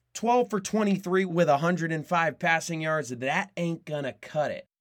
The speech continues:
Uh, they limited Dalvin on the ground. Everything was going right for the Dallas Cowboys on Sunday, and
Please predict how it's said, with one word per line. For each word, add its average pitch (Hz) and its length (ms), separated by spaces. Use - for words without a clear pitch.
Uh, 117 120
they 123 160
limited 143 440
Dalvin 156 420
on 151 80
the 147 80
ground. 139 500
Everything 151 540
was 135 180
going 151 380
right 151 280
for 156 120
the 147 80
Dallas 147 420
Cowboys 151 580
on 147 220
Sunday, 151 640
and 143 180